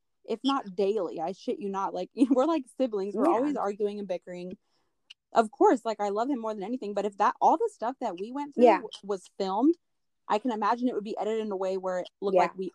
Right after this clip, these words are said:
Speaker 1: only fought and never got along, and people would be like, "What the
Speaker 2: Yeah.
Speaker 1: fuck are they doing together?" And I'm just like, "Oh my God, like, I don't,
Speaker 2: Yeah.
Speaker 1: I don't wanna leave him.
Speaker 2: And
Speaker 1: Like, I love
Speaker 2: also,
Speaker 1: him."
Speaker 2: like, I
Speaker 1: <laughs>
Speaker 2: feel like, okay, so I feel like if you're a Teen Mom fan, you have heard every Teen Mom say,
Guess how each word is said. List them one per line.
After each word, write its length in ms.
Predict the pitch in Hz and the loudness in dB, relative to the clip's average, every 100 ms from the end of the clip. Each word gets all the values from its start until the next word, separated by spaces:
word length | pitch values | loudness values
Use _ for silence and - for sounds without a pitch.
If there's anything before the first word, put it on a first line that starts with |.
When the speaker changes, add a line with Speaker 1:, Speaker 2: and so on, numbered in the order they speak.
| - | 2
Speaker 1:
only 400 | 208 320 220 - | 6 6 4 -2
fought 280 | 160 147 - _ _ _ _ - | -6 -4 -6 _ _ _ _ -6
and 180 | 190 185 | -4 2
never 280 | 233 320 | 2 2
got 200 | 254 202 | 0 0
along, 380 | 180 170 165 202 - | 0 -2 -2 -4 -6
and 140 | 247 | -4
people 220 | 285 247 | -4 -2
would 100 | 240 | -6
be 100 | 226 | -4
like, 160 | 214 202 | -6 -6
"What 240 | 185 202 214 | -6 -6 -2
the 120 | 196 | -4
Speaker 2:
Yeah. 140 | 302 | -2
Speaker 1:
fuck 180 | 220 - | -4 -4
are 100 | 233 | -6
they 140 | 196 | -6
doing 260 | 185 190 330 | -4 -2 -2
together?" 360 | 180 175 175 170 | -2 -6 -6 -8
And 140 | 180 190 | -6 -2
I'm 140 | 302 | -2
just 180 | 277 - | -4 -6
like, 180 | 190 - _ _ _ | -10 -10 _ _ _
"Oh 80 | 254 | -2
my 140 | 403 277 | 0 0
God, 240 | 415 349 | -2 -2
like, 120 | 185 | -2
I 120 | 180 | -4
don't, 180 | 311 480 - | -4 -6 -6
Speaker 2:
Yeah. 180 | 370 | -6
Speaker 1:
I 20 | 233 | -2
don't 100 | 339 | -2
wanna 140 | 202 185 | -2 -2
leave 180 | 285 | 0
him. 60 | 269 | 6
Speaker 2:
And 160 | 370 403 | 8 6
Speaker 1:
Like, 80 | 392 | 4
I 120 | - | 0
love 60 | |
Speaker 2:
also, 200 | 269 311 | 2 2
Speaker 1:
him." 60 | 214 | 2
Speaker 2:
like, 120 | 269 254 | 2 2
I 100 | 277 | 2
Speaker 1:
<laughs> 80 | |
Speaker 2:
feel 100 | 311 | 0
like, 220 | 330 381 - - - _ 320 | -2 -2 -6 -14 -20 _ -2
okay, 260 | 277 214 | 0 -2
so 120 | 214 | 0
I 100 | 247 247 | 0 0
feel 120 | 311 | -2
like 140 | 330 | -4
if 120 | 269 | -6
you're 240 | 254 254 262 | 4 8 8
a 100 | 220 | 6
Teen 260 | - 233 | -4 -10
Mom 260 | 233 214 214 | -10 -10 -12
fan, 340 | - 185 190 190 | -10 -8 -8 -8
you 120 | 208 | -8
have 160 | 185 185 | -10 -10
heard 280 | 185 185 - | -6 -6 -6
every 380 | - 330 320 339 | -6 -6 -4 -8
Teen 300 | 285 285 277 | -6 -6 -4
Mom 220 | 247 240 240 | -6 -12 -12
say, 320 | - 226 | -4 -2